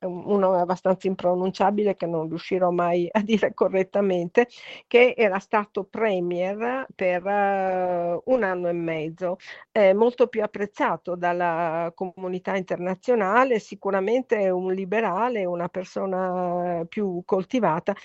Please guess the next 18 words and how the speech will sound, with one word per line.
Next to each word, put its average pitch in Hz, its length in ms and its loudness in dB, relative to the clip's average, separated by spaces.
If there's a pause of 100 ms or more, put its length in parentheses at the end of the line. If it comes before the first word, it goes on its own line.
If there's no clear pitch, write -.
(160)
però 226 220 8
devo 269 260 4
dire 247 440 4
che, 220 420 0
ehm, 170 1120 -4
anche 214 300 2
lui 247 220 0
poi 220 260 2
a 202 60 0
un 185 100 -2
certo 220 340 -2
punto 190 520 -2
è 165 60 0
stato 175 360 -2
costretto 185 600 2
a 180 60 6
dimettersi 196 800 0
perché, 185 400 -2